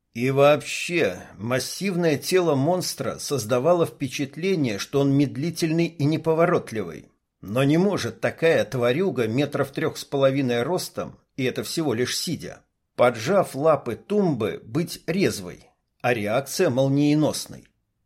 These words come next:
Но Виктор уже знал, что внешность у высших обманчива. Видел твари и по восемь-девять метров – и двигались так, словно с понятием вес они совершенно не знакомы. Так вот и этот.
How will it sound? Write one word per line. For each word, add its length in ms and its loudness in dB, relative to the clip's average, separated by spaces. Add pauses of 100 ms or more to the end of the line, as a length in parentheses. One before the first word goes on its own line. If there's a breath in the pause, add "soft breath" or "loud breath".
(180)
Но 260 2
Виктор 380 2
уже 260 2
знал, 440 2
что 240 -4
внешность 580 -2
у 80 -2
высших 460 -6
обманчива. 880 -2 (320)
Видел 420 0
твари 380 2
и 80 -2
по 160 0
восемь-девять 880 -2
метров – 560 -2 (240)
и 100 -2
двигались 560 -2
так, 280 2
словно 420 -2
с 80 -4
понятием 680 0
вес 520 -6
они 240 2
совершенно 600 -2
не 140 -6
знакомы. 680 -6 (400)
Так 320 2
вот 260 0
и 120 2
этот. 480 0